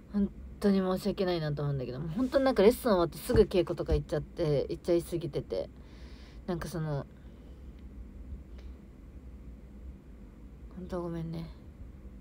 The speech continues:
なんか、ファンクラブの動画ね、あの、本当はブログ書きたかったんだけど、マジでちょっともう文章考えられなくて、もう頭がいっぱいすぎてさ、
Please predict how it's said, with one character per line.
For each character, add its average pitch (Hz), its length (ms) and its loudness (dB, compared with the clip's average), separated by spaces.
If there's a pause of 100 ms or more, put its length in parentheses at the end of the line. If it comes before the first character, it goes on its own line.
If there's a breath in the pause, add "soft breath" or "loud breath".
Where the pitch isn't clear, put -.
な 170 100 -6
ん 156 40 -4
か、 - 180 -10 (720 loud breath)
フ 277 80 8
ァ 339 80 12
ン 349 100 10
ク 370 100 10
ラ 330 140 12
ブ 240 120 6
の 214 320 10
動 233 240 12
画 247 140 12
ね、 247 340 4
あ 240 40 -2
の、 233 460 4 (220 loud breath)
本 349 180 6
当 370 80 12
は 349 60 12
ブ 277 100 6
ロ 370 120 12
グ 359 160 8
書 285 100 -4
き 339 120 -2
た 440 120 12
か 381 100 12
っ - 40 12
た 233 180 10
ん 214 60 6
だ 202 100 8
け 196 120 2
ど、 190 360 8
マ 277 160 10
ジ 269 80 -2
で 254 80 2
ち 220 100 -4
ょ - 0 -
っ - 20 -8
と 214 140 6
も 214 160 8
う - 20 8
文 370 260 10
章 277 220 8
考 294 280 4
え 330 80 12
ら 320 120 12
れ 311 80 10
な 247 140 6
く - 60 -6
て、 190 140 2
も 190 120 4
う - 20 8
頭 381 260 8
が 311 80 10
い 220 60 10
っ 214 40 2
ぱ 240 160 8
い 240 60 8
す 240 100 -4
ぎ 220 100 0
て 202 100 -2
さ、 190 240 2